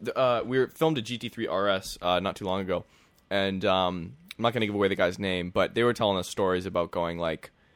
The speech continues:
two hundred, uh, or no, sorry, about, like, a hundred and eighty miles an hour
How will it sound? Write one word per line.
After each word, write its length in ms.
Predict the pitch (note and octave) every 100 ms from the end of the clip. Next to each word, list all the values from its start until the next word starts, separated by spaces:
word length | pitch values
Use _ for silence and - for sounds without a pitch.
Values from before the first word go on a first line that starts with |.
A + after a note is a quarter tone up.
| _ _ _ _ _ _ -
two 220 | - G#2
hundred, 920 | F3 G2 G2 G2 G2 F#2 F#2 F#2 E2+ - _ -
uh, 60 |
or 180 | F#2+ A2
no, 160 | B2 F#2
sorry, 200 | A2 G2
about, 200 | F#2+ D#2+
like, 140 | G2
a 40 | -
hundred 220 | A2 G2+
and 40 | F#2
eighty 240 | F2+ F#2
miles 380 | F2+ F2 F2+ G2+
an 80 | G#2+
hour 380 | G#2 A2+ B2